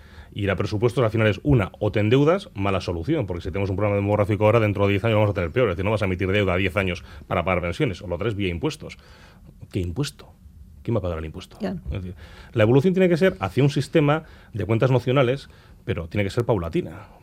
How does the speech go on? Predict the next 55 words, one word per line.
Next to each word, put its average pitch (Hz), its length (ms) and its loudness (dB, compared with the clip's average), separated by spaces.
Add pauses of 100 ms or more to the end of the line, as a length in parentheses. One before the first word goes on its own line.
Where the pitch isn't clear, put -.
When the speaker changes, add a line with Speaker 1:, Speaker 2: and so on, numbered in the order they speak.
(100)
Speaker 1:
Porque 95 240 -4
liquidar 95 380 0
ahora 101 320 2
y 92 100 -10
pasar 98 300 -4
un, 95 120 -2 (140)
a, 95 80 -6
un, 98 140 -2
a, 90 360 -6
a 98 60 -4
ese 98 120 -4
sistema 107 360 0
su-, 95 240 -8
supondría 87 380 -4
dejar 95 180 0
fuera 101 140 0
del 90 60 -2
sistema 101 180 -4
un 107 80 0
montón 117 180 -2
de 92 80 -8
gente. 135 160 0
Tendrá 92 160 -2
que 90 60 -2
ir 110 100 -6
poco 123 220 0
a 104 40 0
poco, 135 200 0
entonces, 95 300 -4
de, 85 140 -6
de 85 60 -6
nuestras 90 260 -4
cotizaciones, 92 440 -2
parte 120 320 4
tendrá 87 160 -2
que 95 60 -2
ir 98 40 0
a 95 80 -2
pagar 127 180 0
las, 110 160 -4
las 85 280 -14
pensiones 98 420 -6
actuales 175 400 2
y 104 60 -8
otra 98 160 0
parte 123 140 0
tendrá 127 180 2
que 131 100 -2
ir 180 120 0 (260)
a 110 100 -2
dotar 95 180 0
un 123 100 0
sistema 151 200 -4
de 107 60 -2
capitalización. 95 580 -6